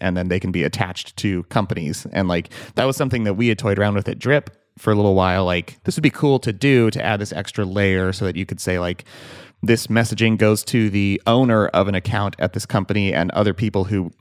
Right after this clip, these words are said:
belong to this company receive these types of emails and their specific roles. But, like, we determined it was, like, it was probably too heavy of a lift to try to back into the Drip data model,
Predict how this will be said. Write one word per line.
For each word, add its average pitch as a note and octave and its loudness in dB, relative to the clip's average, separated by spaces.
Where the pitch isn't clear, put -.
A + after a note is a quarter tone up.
belong C#3 2
to C#3 0
this A#2+ 0
company A#2 0
receive G2+ 0
these C3+ 2
types A#2+ 0
of F#2+ -6
emails G2 2
and F#2+ -2
their F2+ 2
specific F2+ -4
roles. F#2+ 2
But, F2+ 2
like, F2 0
we A#2 2
determined G2+ 2
it E2+ 2
was, F2+ 0
like, F2 -2
it A2 2
was F#2+ 0
probably G2+ 2
too A2 -2
heavy G2 0
of E2+ 0
a E2 -2
lift F2 0
to - -4
try F#2 -2
to F#2 0
back F2+ -2
into F2+ -4
the F2+ -8
Drip F2 -4
data D#2+ 0
model, D#2 -6